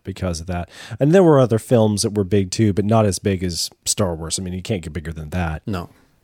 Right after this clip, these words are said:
Speaker 1: But that was in what? Yeah, like, two thousand two.
Speaker 2: Wow.
Speaker 1: Digital was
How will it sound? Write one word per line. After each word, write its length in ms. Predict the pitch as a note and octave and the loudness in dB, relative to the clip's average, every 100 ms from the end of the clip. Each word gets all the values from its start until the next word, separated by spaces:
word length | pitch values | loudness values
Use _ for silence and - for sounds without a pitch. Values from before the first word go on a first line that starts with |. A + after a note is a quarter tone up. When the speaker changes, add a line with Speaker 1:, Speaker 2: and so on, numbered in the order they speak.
| - | -4
Speaker 1:
But 100 | A2 | 2
that 180 | B2 B2+ | 4 4
was 180 | A2 G2+ | 2 0
in 80 | |
what? 380 | F#2+ E2+ E2+ E2+ - _ - | -2 -4 -4 -6 -10 _ -6
Yeah, 220 | G#2+ G#2+ | 0 0
like, 200 | F#2 F#2 | 0 -4
two 120 | - | -4
thousand 340 | F#2 F2 F2+ E2+ | -6 -6 -8 -10
two. 320 | - E2+ D#2+ - _ _ _ _ - | -10 -12 -14 -18 _ _ _ _ -14
Speaker 2:
Wow. 280 | G#2 F2+ - _ - | -12 -12 -18 _ 2
Speaker 1:
Digital 440 | C3 B2+ C#3+ C#3 | 2 4 4 4
was 380 | A#2+ A#2 G#2+ - | 6 4 2 -2